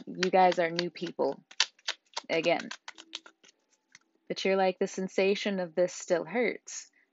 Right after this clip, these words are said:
Then don't associate with them. But it also feels like, according to these cards and the silence of these other cards not coming out, you know, there's a purpose to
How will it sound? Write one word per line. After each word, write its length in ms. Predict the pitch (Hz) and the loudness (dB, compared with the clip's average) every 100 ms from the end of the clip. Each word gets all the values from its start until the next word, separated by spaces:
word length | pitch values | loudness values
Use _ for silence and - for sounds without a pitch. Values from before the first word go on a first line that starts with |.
| - | -10
Then 200 | 156 156 | -8 -6
don't 280 | 165 170 175 - | -6 -6 -6 -10
associate 680 | 170 - 170 170 180 165 - | -6 0 0 -2 -4 -4 -6
with 140 | 175 | -8
them. 380 | 160 151 190 180 - - - - 170 | -6 -8 -8 -12 -16 -20 -20 -18 -2
But 160 | 175 165 | 0 2
it 160 | 165 | 0
also 400 | - 175 - 170 | 0 0 0 -4
feels 360 | 165 190 185 175 | -2 0 0 0
like, 320 | 175 151 156 | -2 -2 -2
according 500 | 185 - 175 165 160 165 | -6 -6 -4 -4 -6 -8
to 140 | - | -8
these 220 | 156 156 - | -6 -6 -2
cards 440 | 196 190 160 156 | 2 2 2 -2
and 160 | 156 156 | -8 -10
the 40 | |
silence 540 | - 165 160 160 156 - | -8 -8 -6 -8 -8 -6
of 360 | - 170 165 165 - _ - - - _ | -2 -2 -2 -6 -14 _ -20 -20 -20 _
these 200 | 156 139 | -8 -2
other 240 | - 349 240 | 2 4 4
cards 400 | - 180 165 151 | 4 0 0 -2
not 200 | 175 - | -8 -6
coming 320 | 180 165 160 | -6 -6 -2
out, 260 | 160 165 - _ _ _ _ _ - - _ - | -2 -2 -6 _ _ _ _ _ -20 -20 _ -8
you 120 | 190 | -4
know, 140 | 175 | -2
there's 220 | 175 175 | -2 -2
a 60 | 175 | -4
purpose 520 | - 180 - 175 - | -4 -4 -4 -8 -8
to 440 | - 185 165 156 | -8 -4 -2 -2